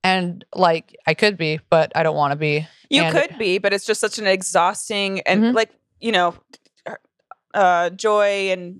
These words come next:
Speaker 2: and you and I, like, all had, like, a really good talk last night, but I, um, Joy said something and she was like, "It's just, when you are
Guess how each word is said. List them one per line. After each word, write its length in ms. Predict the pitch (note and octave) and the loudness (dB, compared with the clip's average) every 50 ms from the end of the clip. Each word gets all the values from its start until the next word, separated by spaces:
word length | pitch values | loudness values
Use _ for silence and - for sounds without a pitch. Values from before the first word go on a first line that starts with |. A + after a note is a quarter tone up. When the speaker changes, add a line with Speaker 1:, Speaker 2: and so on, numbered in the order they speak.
| - _ _ | -20 _ _
Speaker 2:
and 180 | - F#3 F#3 F3+ | -6 -6 -4 -2
you 80 | F#3 | -2
and 100 | F#3+ F#3 | 0 2
I, 120 | F3+ F3 E3+ | 2 2 2
like, 140 | E3+ F3 - | 2 0 0
all 140 | - F3 | -2 -2
had, 120 | F3+ F#3 E3+ | -2 -2 -2
like, 140 | F3+ - G3+ | -2 -4 -4
a 40 | |
really 220 | F3+ E3+ E3 D#3 D3+ | -2 0 0 0 0
good 140 | E3 D#3 - | -2 -4 -2
talk 260 | - - E3+ - - | 0 0 0 2 0
last 220 | C#3+ D#3+ - - | 0 -2 -2 -2
night, 260 | E3+ D#3+ D#3 C#3 - | -2 -2 -2 -2 0
but 260 | - E3+ E3+ D3 - - | 2 2 2 2 2 0
I, 220 | E3+ E3+ E3 E3+ | 0 0 0 0
um, 380 | E3 D#3 D#3 D3+ D3 D#3+ F3 - _ _ _ _ - - - _ _ _ _ _ _ - - | 0 0 -2 -4 -6 -8 -12 -14 _ _ _ _ -20 -20 -20 _ _ _ _ _ _ -20 -6
Joy 200 | F3 G3 F#3+ F3+ | 0 2 2 2
said 240 | F3+ - G3 E3+ F3 | 2 0 -2 -2 -2
something 260 | - F3 E3+ - E3 | -4 -4 -2 -2 -2
and 100 | E3 E3+ | -4 -2
she 80 | - F3 | -2 0
was 80 | D#3+ | 2
like, 140 | E3+ D#3+ - | 2 2 2
"It's 120 | D3+ F3+ - | 0 0 0
just, 320 | F3+ F3+ - - - - _ _ _ _ _ _ _ _ _ _ | -4 -4 -4 -6 -10 -12 _ _ _ _ _ _ _ _ _ _
when 160 | F#3+ F#3+ F#3 | -2 0 0
you 200 | F#3 F#3+ G3+ G#3 | 2 2 4 4
are 280 | G#3 G#3+ G#3+ G3 - | 4 4 2 0 -4